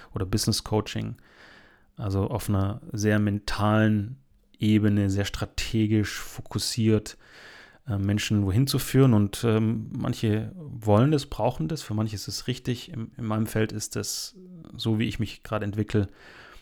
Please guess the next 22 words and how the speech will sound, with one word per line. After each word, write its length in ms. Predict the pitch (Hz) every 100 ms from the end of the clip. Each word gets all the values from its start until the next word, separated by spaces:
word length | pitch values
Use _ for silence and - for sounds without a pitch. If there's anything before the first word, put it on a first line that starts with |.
| _ _ _ -
nicht 320 | 110 127 -
da, 240 | 95 90 87
sondern 580 | 95 95 95 92 104
ja, 220 | 104 101 139
es 100 | -
darf 480 | 113 - - - -
strategisch 840 | - - - 113 107 - - -
ablaufen 460 | - - 117 117 113
in 60 | 107
deinem 160 | 104
Leben 200 | 104 107
oder 120 | 104
in 80 | 101
meinem 200 | 101 101
Leben. 300 | 101 101 101 _ - - - - - -
Und 140 | 95
gleichzeitig 680 | 95 95 - 95 95 98 -
ist 240 | 107 -
die, 280 | 98 90 95
ist 200 | - -
die 60 | 98
Basis 800 | 92 95 92 95 90 - -